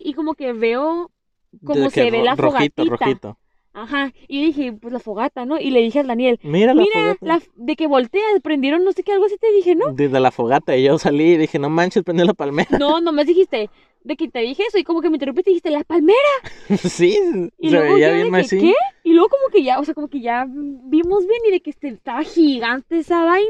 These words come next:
Speaker 2: Sí, pues sus papás estaban
Speaker 1: Y mis
Speaker 2: literal
Speaker 1: papás
Speaker 2: ahí al
Speaker 1: estaban
Speaker 2: ladito.
Speaker 1: ahí, y yo de que no,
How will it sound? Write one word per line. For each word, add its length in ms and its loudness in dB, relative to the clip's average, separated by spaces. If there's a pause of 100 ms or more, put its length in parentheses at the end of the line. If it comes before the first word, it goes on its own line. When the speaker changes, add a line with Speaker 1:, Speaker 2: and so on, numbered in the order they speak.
Speaker 2:
Sí, 180 4
pues 180 -2
sus 160 0
papás 260 -2
estaban 200 2
Speaker 1:
Y 40 6
mis 60 4
Speaker 2:
literal 240 0
Speaker 1:
papás 80 0
Speaker 2:
ahí 100 0
al 80 2
Speaker 1:
estaban 200 4
Speaker 2:
ladito. 100 2
Speaker 1:
ahí, 260 2
y 80 -6
yo 100 -2
de 80 0
que 120 -4
no, 180 -6